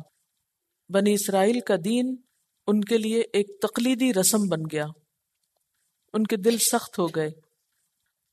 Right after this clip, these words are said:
دین بس ایک ریچول بن گیا، ایک رسم بن گیا، لگے بندھے طریقوں کا مجموعہ رہ گیا۔ ان کے اندر نہ شعور تھا، نہ احساس تھا، نہ اس کی قدر تھی۔ اس لیے ان کو کیا کہا جا رہا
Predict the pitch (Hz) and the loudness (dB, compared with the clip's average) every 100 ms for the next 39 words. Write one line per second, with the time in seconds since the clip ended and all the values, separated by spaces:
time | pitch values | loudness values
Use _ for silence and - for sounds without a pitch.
0 | - 175 233 240 233 208 202 - 208 214 | -8 -2 0 0 0 -2 -2 -4 -2 -2
1 | 214 233 220 175 165 156 156 160 - _ | 2 2 2 0 -2 -4 -6 -8 -14 _
2 | _ _ _ _ - 214 214 208 226 202 | _ _ _ _ -6 2 2 4 2 0
3 | 165 156 156 151 165 _ _ _ _ _ | -2 -2 -4 -6 -10 _ _ _ _ _
4 | _ _ _ _ _ _ _ _ 208 214 | _ _ _ _ _ _ _ _ 0 2
5 | 220 214 214 208 202 202 190 214 214 190 | 4 4 2 2 0 0 2 2 2 2
6 | 175 170 185 170 156 151 156 165 - _ | 0 0 2 2 0 -2 -6 -6 -14 _
7 | _ _ _ _ _ _ _ _ _ _ | _ _ _ _ _ _ _ _ _ _
8 | _ - 208 208 190 190 190 185 - 190 | _ -2 0 0 0 -2 -2 -2 0 0
9 | 202 202 196 175 175 170 165 180 180 - | 0 -2 -4 -4 -2 -2 -4 -2 -4 -4
10 | - 175 180 180 - 190 175 165 165 - | -4 -2 -2 -2 -4 -2 0 0 -2 -4
11 | 156 - _ _ _ _ _ _ _ _ | -12 -12 _ _ _ _ _ _ _ _
12 | _ _ _ _ _ _ _ _ - - | _ _ _ _ _ _ _ _ -16 -4
13 | 185 196 185 - 165 170 170 175 185 196 | -2 0 -2 -2 -4 -4 -2 -2 0 0
14 | 202 202 202 196 | 0 0 -2 -2